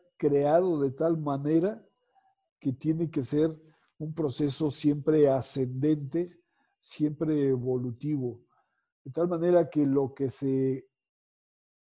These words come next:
lo que s-, lo que es ahora fue parte del proceso de la creación de ayer.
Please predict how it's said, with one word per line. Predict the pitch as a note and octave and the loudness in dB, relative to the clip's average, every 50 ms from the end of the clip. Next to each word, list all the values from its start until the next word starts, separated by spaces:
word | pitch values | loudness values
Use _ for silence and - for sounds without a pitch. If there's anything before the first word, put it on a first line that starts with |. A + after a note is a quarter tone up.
| _ | _
lo | - F3 D3 C#3+ D3 C3+ | -10 -6 -4 -2 -2 -4
que | - - C#3 | -4 -6 -8
s-, | A#2+ - - - _ | -8 -10 -14 -20 _
lo | _ D3+ D3 C#3+ - | _ -4 -4 -4 -4
que | - D3+ D#3 F3+ | -2 4 4 4
es | G3+ F#3+ - G#3 | 4 4 2 0
ahora | F#3 D#3 D#3+ E3 E3 E3 F3+ G#3+ G#3+ - _ _ _ _ _ _ _ _ _ _ _ _ _ _ _ | 2 4 4 4 4 2 2 -2 -4 -8 _ _ _ _ _ _ _ _ _ _ _ _ _ _ _
fue | _ - D#3 D3+ | _ -4 -4 -4
parte | - - D3+ D#3+ F3+ F3+ - - F3+ D#3 | -2 0 0 0 0 0 0 0 0 0
del | C#3 C3+ B2 | 0 -2 -4
proceso | - - C#3 C3 - - D3+ D3 - - D3+ | -4 -8 -8 -8 -6 -6 -6 -4 -4 -4 -2
de | C3+ C3 B2+ | -2 -2 -2
la | B2+ B2+ A#2+ - | -2 -4 -6 -8
creación | - B2+ B2+ A2+ - - C#3 C#3 C#3+ C#3+ C3+ | -10 -10 -10 -10 -8 -6 -6 -4 -4 -4 -4
de | B2+ B2 | -2 -2
ayer. | B2+ B2+ C3+ C#3 C#3+ C#3+ C3+ | -2 -2 -2 0 0 0 0